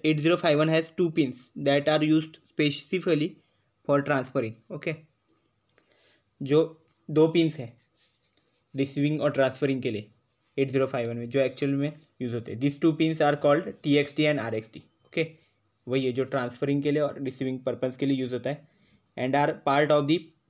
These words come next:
port three group। ओके, port three group मतलब इसका पिन नंबर कितना है, पी थ्री पॉइंट ज़ीरो and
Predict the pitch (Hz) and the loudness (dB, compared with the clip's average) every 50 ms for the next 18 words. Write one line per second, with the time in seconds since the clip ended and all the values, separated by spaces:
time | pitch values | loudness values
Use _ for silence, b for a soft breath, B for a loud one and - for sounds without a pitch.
0 | _ - 156 156 156 156 - - - - 156 147 135 120 - - - - - 143 | _ 2 4 4 4 2 -2 -12 0 2 2 4 4 0 -2 -4 -12 -8 -8 -6
1 | - - 147 143 143 143 139 139 - 147 143 135 131 123 127 127 135 147 143 - | -4 -4 -2 2 2 2 2 0 0 -2 0 0 0 -2 -2 -4 -2 -4 -4 -6
2 | - - 139 139 - - 156 165 160 B B B B B B - 143 139 143 143 | -8 -8 -10 -8 -2 0 0 0 0 B B B B B B -4 0 2 4 4
3 | 143 143 147 131 139 156 165 160 - 160 165 160 - - 143 143 151 147 143 139 | 4 2 2 0 0 -2 -4 -2 0 0 0 0 2 -2 -2 0 0 0 0 0
4 | 147 143 160 160 160 | 0 -2 0 -2 -2